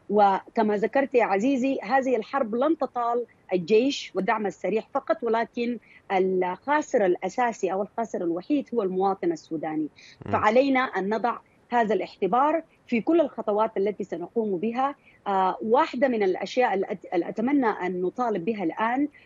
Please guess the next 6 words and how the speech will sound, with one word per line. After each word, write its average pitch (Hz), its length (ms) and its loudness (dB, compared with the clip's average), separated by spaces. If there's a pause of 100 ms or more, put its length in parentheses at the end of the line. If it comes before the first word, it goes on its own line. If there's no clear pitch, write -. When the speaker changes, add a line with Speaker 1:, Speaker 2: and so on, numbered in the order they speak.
(140)
Speaker 1:
هو، 254 320 4 (140)
آه، 185 360 -2
أن 196 200 -2
نضغط 247 360 -2 (480)
ك-، - 60 -2
آه، 175 1040 0